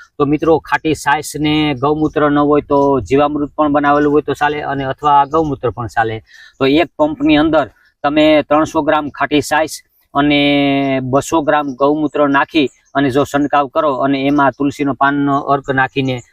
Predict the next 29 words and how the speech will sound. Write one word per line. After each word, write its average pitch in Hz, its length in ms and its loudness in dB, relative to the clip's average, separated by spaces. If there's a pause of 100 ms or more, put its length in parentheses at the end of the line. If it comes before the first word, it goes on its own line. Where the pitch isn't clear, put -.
(120)
બરાબર, 143 360 0
એને 143 240 0
આપણે 143 300 0
તુલસીના 143 460 -2
પાનનો 139 400 0
અર્ક 143 380 -2
તમે 147 600 0
જો 131 200 2
ઉમેરવામાં 139 560 2
આવે 147 160 0 (400)
તો 127 360 4
ઈ 151 140 2
તમે 139 640 0 (300)
પંદર 151 220 0
થી 135 140 -2
વીસ 143 240 0
એમ 139 120 0
એલ 139 80 2
જેટલો 135 280 0
પણ 135 160 -2
નાખી 139 280 -2
શકો 156 340 -2 (300)
તો 135 60 0
એનાથી 151 460 0
સારું 170 380 0
એવું 147 200 2
રિઝલ્ટ 123 360 0
મળે 127 240 0
છે. 156 200 -2